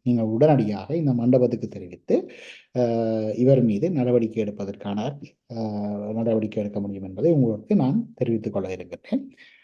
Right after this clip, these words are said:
அடுத்ததாக நான் உங்களுக்கு காண்பிக்க இருப்பது டெனிஷ் காவல்துறை நீங்கள் தொடர்பு கொண்டு, அ, தெரிவிக்க வேண்டிய, அ, முகவரி. அதாவது இவர் அந்த நடக்கின்ற இந்த நிகழ்வு தொடர்பாக நீங்கள் தொடர்பு கொள்ள வேண்டிய,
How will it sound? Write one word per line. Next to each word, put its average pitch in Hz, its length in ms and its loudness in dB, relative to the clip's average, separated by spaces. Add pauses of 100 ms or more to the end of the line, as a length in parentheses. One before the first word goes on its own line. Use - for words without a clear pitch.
(200)
அடுத்ததாக 143 760 2
நான் 131 140 4
உங்களுக்கு 117 320 4
காண்பிக்க 104 400 -4
இருப்பது 98 580 -6 (160)
டெனிஷ் 147 320 4
காவல்துறை 135 920 2
நீங்கள் 127 540 0 (260)
தொடர்பு 120 360 2
கொண்டு, 104 380 -2 (1000)
அ, 104 420 -8
தெரிவிக்க 123 360 4
வேண்டிய, 98 460 -6 (560)
அ, 113 40 -4 (360)
முகவரி. 117 380 2 (440)
அதாவது 113 560 0 (420)
இவர் 151 340 8
அந்த 127 160 2
நடக்கின்ற 123 640 2
இந்த 117 160 -2
நிகழ்வு 123 460 2
தொடர்பாக 110 420 -6
நீங்கள் 110 580 -2
தொடர்பு 135 340 6
கொள்ள 120 200 4
வேண்டிய, 104 580 -4